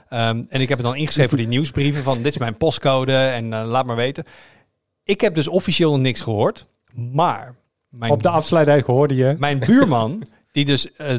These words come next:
Speaker 1: dezelfde getallen in de postcode heeft, maar net even een ander, eh, lettercombinatie erachter,
Speaker 2: Aha.
Speaker 1: maar die wel echt gewoon in hetzelfde gebouw woont, die heeft dus de melding gekregen waarin staat, "Gefeliciteerd. Er komt glasvezel in uw wijk."
Speaker 2: Wauw.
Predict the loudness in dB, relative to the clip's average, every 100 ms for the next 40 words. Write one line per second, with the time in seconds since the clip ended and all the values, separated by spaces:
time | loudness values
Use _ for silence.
0 | -4 -4 2 2 2 -4 -8 -2 -2 0
1 | -4 -4 -6 -2 0 0 -2 -4 -4 -4
2 | -6 -6 -6 -4 -4 -4 -10 -10 -10 -10
3 | -6 -6 -6 -6 -6 -6 -6 -8 -8 -8
4 | -4 -4 -4 -4 -2 -2 -2 -4 0 0
5 | 0 -2 -4 -2 -2 -2 -4 -12 -20 _
6 | _ _ _ _ -12 0 2 2 0 0
7 | 0 2 0 -4 -6 -6 -6 -6 -6 -4
8 | -4 -6 _ _ _ _ _ -10 -6 -4
9 | -6 -8 -8 -8 -10 -16 _ -18 -14 -12
10 | -14 -18 _ -4 -2 0 -2 0 0 0
11 | -4 -4 -8 -10 -10 -8 -6 -6 -8